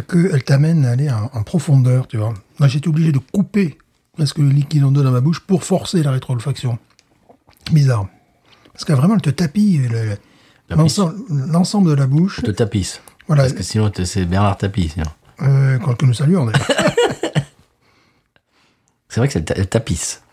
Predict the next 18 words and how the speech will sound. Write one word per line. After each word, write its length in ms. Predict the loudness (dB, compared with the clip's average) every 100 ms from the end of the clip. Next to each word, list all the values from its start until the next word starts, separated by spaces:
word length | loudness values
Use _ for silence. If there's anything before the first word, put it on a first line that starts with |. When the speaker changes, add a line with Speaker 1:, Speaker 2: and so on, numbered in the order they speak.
| _ _
Speaker 1:
Oh. 140 | -2 -2 -4 -12 -12 -20 _ _ _ _ _ _ _ _ _ _ _ _ _ _ _ _ _ _ _ _
Speaker 2:
Ah 100 | 0
oui. 260 | 2 0 -4 _ -16
Speaker 1:
Tu 80 | 0
vois, 200 | 2 2 -2 -10
c'est 100 | -2
quelque 160 | 0
chose 220 | 2 -2 0
qui 80 |
est 100 | -4
très, 220 | 0 0 2
euh, 260 | 2 0 -2 -6 _ _ _ _ _ -2
très 200 | 2 2
horizontal, 840 | 2 2 2 2 0 2 0 -2
ce 140 | -4
coup-ci, 400 | -4 -4 -4 -4
justement. 540 | -2 -4 0 2 2 -2 -10 _ _ _ _ _ _ _ _ -4
Speaker 2:
Mhm. 240 | -2 -2